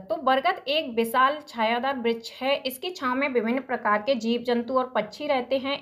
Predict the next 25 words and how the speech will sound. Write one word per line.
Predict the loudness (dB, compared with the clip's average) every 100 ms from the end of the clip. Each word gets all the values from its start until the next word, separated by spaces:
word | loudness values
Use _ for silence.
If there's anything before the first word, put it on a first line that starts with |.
| 0
एवं | 0 0 0
ये | -2
घोंसला | -2 -4 2 2
भी | 2
बनाते | -2 -2 -2 -4
हैं। | -4 -4 0
बरगद | 2 2 0
के | -4
तनों | -4 -2 -2 -4
से | 0 0 0 -16 -20 _ -6
स्तंभ | -6 0 0 2
यानी | 4 4 2
मूल | 2 2 2
जड़ | 2 2
निकलती | 0 0 -2 -2 0
है | 2 2
जो | 0
तनों | -2 0 0
को | 0 0
सहारा | 0 4 4 4
देने | 2 0 0
का | -4
कार्य | 0 0 0 -2
करती | -4 -4 -4
है। | -4 -4